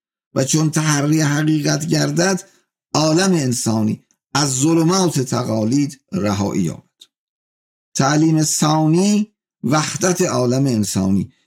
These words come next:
جمیع خلق اغنام الهی و خدا شبان مهربان،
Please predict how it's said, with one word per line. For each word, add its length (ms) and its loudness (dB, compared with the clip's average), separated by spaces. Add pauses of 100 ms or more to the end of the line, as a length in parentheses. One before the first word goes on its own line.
(120)
جمیع 720 0
خلق 640 0
اغنام 600 0
الهی 760 0 (360)
و 120 0
خدا 580 0 (160)
شبان 560 0
مهربان، 580 -2